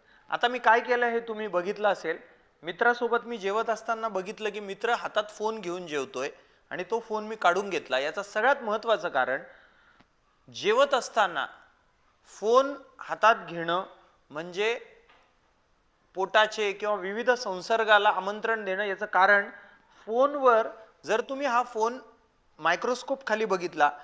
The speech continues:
किंवा याचा स्वॅब घेऊन याच्यामध्ये काही जंतू आहेत का बघितलं, तर जगातले सगळ्यात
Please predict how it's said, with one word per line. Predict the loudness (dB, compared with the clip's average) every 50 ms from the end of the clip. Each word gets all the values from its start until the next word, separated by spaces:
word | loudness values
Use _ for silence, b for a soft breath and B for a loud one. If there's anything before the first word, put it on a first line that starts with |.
| B B B B B _ -4
किंवा | 0 2 4 4 4
याचा | 4 2 0 0 0 2 0 -2
स्वॅब | -2 -2 2 6 8 8 8 6 4
घेऊन | 0 -2 -2 -2 -2
याच्यामध्ये | -2 -2 -2 -2 -2 -2 0 0 2
काही | 2 2 0 -2
जंतू | -2 -2 -2 -2 -2 0 4 6
आहेत | 6 6 4 2 -2 -2 -2
का | -2 -2
बघितलं, | -2 -2 -4 -6 -4 -4 -4 -2 0
तर | -2 -2
जगातले | -2 -2 0 2 4 4 2 2 2 0 -2 -2
सगळ्यात | -2 -4 -6 -2 0 4 6 6 6